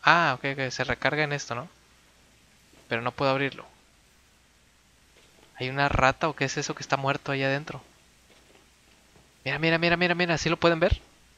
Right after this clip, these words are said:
Es como una especie de rata pájaro. Te veo, rata pájaro. Sobre, sí, sí.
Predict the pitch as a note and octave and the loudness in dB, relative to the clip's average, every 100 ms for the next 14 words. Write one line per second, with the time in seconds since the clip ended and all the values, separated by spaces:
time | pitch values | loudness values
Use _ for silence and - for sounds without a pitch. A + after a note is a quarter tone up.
0 | _ - B2+ D#3 D#3 D#3+ E3 D#3+ D3 - | _ -12 -8 -6 -6 -6 -2 2 2 0
1 | - - - _ _ - A#2+ - C3+ - | -16 -20 -20 _ _ -6 -6 -2 -2 0
2 | D3 C#3 A#2 - - - - - - - | 0 0 -2 -6 -20 -20 -20 -20 -20 -20
3 | - - - - - - A2+ B2+ B2+ - | -20 -20 -20 -20 -8 0 2 6 6 6
4 | C#3+ C3+ A#2+ - - - - C#3 C#3+ D3 | 6 4 2 -6 -20 -12 0 2 2 0
5 | - - - - - - - - _ _ | -2 -20 -20 -20 -20 -20 -20 -20 _ _
6 | _ - - C3+ C#3 F3 D#3 - - C#3+ | _ -20 -2 2 6 6 6 2 2 4
7 | E3+ - _ _ - - D3 E3+ D3+ D3+ | 2 0 _ _ -8 4 6 6 4 0